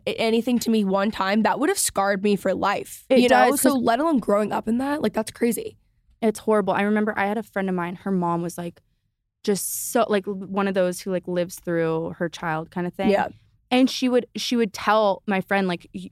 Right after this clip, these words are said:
Speaker 2: like, "That looks horrible on you." And m-, that friend of mine was skinnier than me.
Speaker 1: Yeah.
Speaker 2: So, so then I'm thinking, like, "This mom thinks I look horrible." Like, it's just,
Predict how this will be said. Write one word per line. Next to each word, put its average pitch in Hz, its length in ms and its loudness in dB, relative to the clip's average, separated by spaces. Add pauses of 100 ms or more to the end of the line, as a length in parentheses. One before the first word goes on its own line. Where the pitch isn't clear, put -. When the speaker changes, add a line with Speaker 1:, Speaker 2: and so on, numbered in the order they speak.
Speaker 2:
like, 185 220 0 (280)
"That 196 140 2
looks 185 140 -6
horrible 190 560 0
on 175 180 0
you." 170 100 0
And 190 200 2
m-, - 80 -2
that 196 260 0
friend 196 180 2
of 220 60 -2
mine 254 220 2
was 196 120 2
skinnier 202 380 2
than 151 120 -2
me. 180 300 -2 (180)
Speaker 1:
Yeah. 220 140 2
Speaker 2:
So, 233 160 4 (120)
so 269 180 2
then 262 120 4
I'm 240 120 2
thinking, 226 300 -4
like, 180 200 -6
"This 269 180 -2
mom 196 240 0
thinks 190 320 -4
I 202 440 0 (220)
look 214 240 2
horrible." 220 680 2
Like, 240 220 0 (500)
it's 294 200 0
just, 330 280 -2